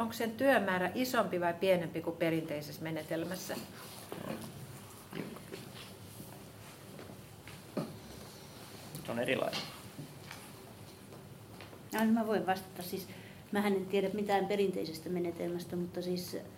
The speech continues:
Speaker 3: mulla meni pal-, suurin osa ajasta sen kurssin suunnitteluun ja valmisteluun, ja sitten se kurssin aikainen työ oli huomattavasti vähäisempi siihen. Et ehkä se painottuu toisella lailla,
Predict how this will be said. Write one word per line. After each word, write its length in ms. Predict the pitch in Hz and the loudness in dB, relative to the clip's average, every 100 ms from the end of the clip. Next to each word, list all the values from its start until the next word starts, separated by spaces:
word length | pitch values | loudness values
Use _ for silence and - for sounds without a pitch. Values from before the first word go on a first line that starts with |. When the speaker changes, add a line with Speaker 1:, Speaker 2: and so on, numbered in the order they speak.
| - - - - - | -16 -16 -16 -12 0
Speaker 3:
mulla 220 | 220 220 | 4 6
meni 260 | 196 185 180 | 6 6 4
pal-, 260 | 202 196 196 185 | 6 4 2 -4
suurin 360 | - 220 208 190 | -2 2 4 4
osa 220 | 180 190 | 4 4
ajasta 340 | 190 190 180 180 | 4 2 0 -4
sen 180 | 190 | -4
kurssin 400 | 185 208 196 202 | -2 -2 -2 0
suunnitteluun 580 | 185 208 190 185 180 180 | 0 2 2 0 0 2
ja 100 | 185 | 2
valmisteluun, 680 | 190 190 175 175 - 170 170 | 4 4 2 0 -4 -2 0
ja 60 | 175 | 0
sitten 380 | 196 185 185 175 | 0 -2 0 0
se 240 | 185 180 - - | 0 0 -4 -4
kurssin 500 | 196 185 - 180 175 - - | -2 -2 -2 -2 -4 -8 -8
aikainen 680 | - 208 202 196 190 190 185 | 0 4 4 4 2 2 0
työ 280 | 180 190 180 | 0 0 0
oli 320 | 185 180 190 202 - - | 0 0 -2 -4 -8 -8
huomattavasti 800 | 185 190 90 90 98 98 - 98 | -2 0 2 -2 -4 -6 -6 -6
vähäisempi 560 | 98 - - - - - | -4 -4 -6 -8 -10 -10
siihen. 280 | - - - - - - - - - - - - | -8 -8 -10 -12 -14 -16 -16 -14 -14 -14 -14 -10
Et 140 | 180 202 | -2 0
ehkä 200 | 202 208 | 2 2
se 120 | 214 | 2
painottuu 580 | 220 233 208 - - 180 | 8 8 8 2 -2 -4
toisella 420 | 196 190 - - - | -4 -6 -8 -10 -10
lailla, 220 | - - | -12 -12